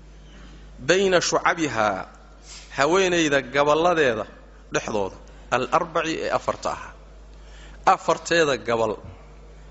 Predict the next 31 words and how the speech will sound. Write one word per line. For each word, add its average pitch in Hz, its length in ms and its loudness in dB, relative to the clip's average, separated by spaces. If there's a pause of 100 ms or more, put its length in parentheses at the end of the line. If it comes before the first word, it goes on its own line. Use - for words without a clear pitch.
(380)
dhexdooda 165 560 2
markuu 143 320 -2
fadhiisto, - 460 -4 (920)
thumma 226 380 2
kadibna 180 540 0
jahadaha 160 640 2 (1200)
uu 151 120 2
mashaqo 151 500 0
gaadho, 110 280 0 (720)
ay 117 160 -2
balaga 147 340 0
almashaqqata 139 680 -2
waa, 98 160 -4 (800)
uu 170 140 4
dhib 190 280 -2
gaadho 185 320 4
oo 131 180 0 (400)
dadaal 175 460 2 (180)
iyo 160 300 -4
dhib 190 260 -4
badan 180 320 2
uu 160 160 -2 (120)
ma-, 156 220 0
m-, 151 420 -6
uu 160 160 0
maro 170 300 2
oo 160 180 2
uu 156 120 -4
dadaal 180 300 2
badan 170 240 2
bixiyo." 113 340 -10